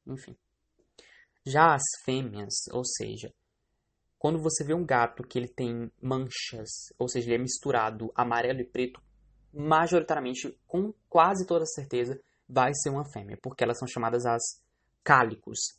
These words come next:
Simultaneamente, se o amarelo e o preto estiver lá, caracteriza uma fêmea. Pode ocorrer sim de um macho ter essa coloração também, devido à inativação do cromossomo que eu citei lá em, na, na frente do cromossomo X, né? Mas aí, no que esse caso, o macho ele vai ser X X Y.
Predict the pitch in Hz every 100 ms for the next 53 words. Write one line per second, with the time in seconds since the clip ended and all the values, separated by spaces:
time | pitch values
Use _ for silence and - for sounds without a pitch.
0 | _ - - 165 170 165 151 123 127 127
1 | - 123 117 120 120 135 127 123 - 120
2 | 110 113 _ _ 131 127 117 117 127 131
3 | 107 117 _ _ _ _ _ - 160 196
4 | 175 - 139 139 131 131 123 110 117 -
5 | - 123 - 127 120 113 - 107 110 104
6 | 110 156 _ _ _ _ _ - 160 165
7 | 160 160 147 151 185 185 160 156 - 123
8 | 120 147 _ _ - 131 131 131 139 123
9 | 120 127 127 127 127 - 123 117 123 131
10 | 127 120 117 117 120 - 120 - 127 120
11 | 127 127 135 147 - - _ _ - 123
12 | - _ _ - 127 123 127 131 147 -
13 | - 127 139 131 117 117 127 131 120 117
14 | 117 - 160 - 139 151 - - 120 -
15 | 107